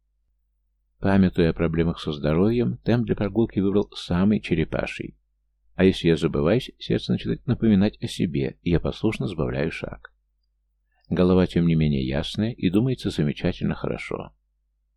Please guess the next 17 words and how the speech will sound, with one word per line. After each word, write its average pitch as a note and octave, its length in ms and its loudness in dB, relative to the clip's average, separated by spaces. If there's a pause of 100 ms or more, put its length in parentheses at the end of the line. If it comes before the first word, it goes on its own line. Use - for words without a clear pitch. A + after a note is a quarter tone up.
(340)
Со D#2 140 0
всех D#3 260 2
сторон C3 300 0
просматриваю G#2+ 640 0
государственный G#2 600 -2
долг G2+ 280 -2
Российской G2+ 500 -2
империи, - 540 -4 (120)
и, - 120 -10
кажется, - 340 0
потенциал G#2 560 -4
этой - 220 -2
проблемы G#2+ 400 -2
далеко D#2 360 -2
не F2 160 2
исчерпан. - 540 -8 (1040)
«Поделить?» — F#2+ 720 2